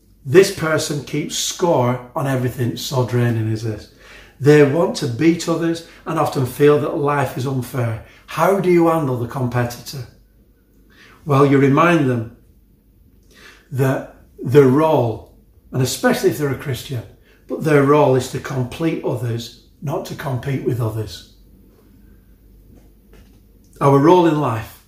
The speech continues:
is not to compete with others, but to complete them. Add value to them. Inform them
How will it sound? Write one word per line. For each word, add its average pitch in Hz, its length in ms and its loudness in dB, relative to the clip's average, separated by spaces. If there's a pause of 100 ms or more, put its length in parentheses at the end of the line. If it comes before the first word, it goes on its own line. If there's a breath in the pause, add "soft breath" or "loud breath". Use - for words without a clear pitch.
(140)
is 131 180 -4
not 160 260 0
to - 80 -10
compete 139 420 -8
with 117 160 -4
others, 120 240 -4
but - 220 -12
to - 80 -16
complete 123 540 -4
them. 110 200 -8 (1080)
Add 135 160 -4
value 117 380 2
to 123 140 -4
them. 107 360 -8 (1000 soft breath)
Inform 165 640 2
them 113 240 -4